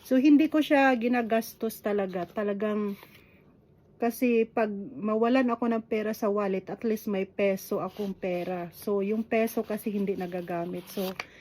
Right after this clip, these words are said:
hindi talaga siya nawawala sa wallet ko. Ayan. Twelve million. Sixteen million, eighteen million,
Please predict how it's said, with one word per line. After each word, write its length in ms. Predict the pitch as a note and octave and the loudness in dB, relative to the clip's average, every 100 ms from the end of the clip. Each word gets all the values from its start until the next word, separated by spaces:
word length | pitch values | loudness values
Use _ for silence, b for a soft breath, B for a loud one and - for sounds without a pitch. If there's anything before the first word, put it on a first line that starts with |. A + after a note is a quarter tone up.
| B B - | B B -2
hindi 240 | A#3+ B3 | 0 0
talaga 400 | - B3 A#3 A#3 | 2 2 4 2
siya 240 | A#3 A3+ | 0 0
nawawala 640 | G#3 G3+ G3+ G3+ G3+ G3+ - | 2 2 2 2 4 2 0
sa 160 | G#3+ | -2
wallet 480 | F#3+ F#3 F3+ F3 - | -2 -2 -2 -4 -8
ko. 160 | - - | -12 -12
Ayan. 560 | F3+ G3 F#3+ F#3 F3 - - - - - - - - - - _ - - - b b b b b b b _ _ - B B B B - _ | -6 -4 -2 -4 -8 -12 -12 -12 -16 -20 -20 -20 -20 -20 -20 _ -20 -20 -20 b b b b b b b _ _ -20 B B B B -20 _
Twelve 420 | A#3 C#4 D#4+ F4 B3+ | 6 8 10 8 6
million. 1120 | B3+ C#4 D#4+ F4 D#4 D4 C#4+ C#4 C#4 C#4+ C#4 C4+ - _ - - - - b b b b b - - | 6 6 6 8 8 6 4 4 4 4 4 2 -8 _ -10 -8 -8 -12 b b b b b -18 -4
Sixteen 560 | C#4 - - C#4 C4 | -4 -4 -2 0 2
million, 800 | A#3+ A#3+ B3+ B3 A#3 A#3 A#3 A#3 | 0 0 0 -2 -2 -2 -4 -6
eighteen 480 | - A3 A#3+ B3 A#3 | -4 -4 -2 -2 -2
million, 880 | A3+ A3 A3 A3 G#3+ G#3+ G#3+ G#3+ | -2 -2 -2 -4 -6 -6 -8 -8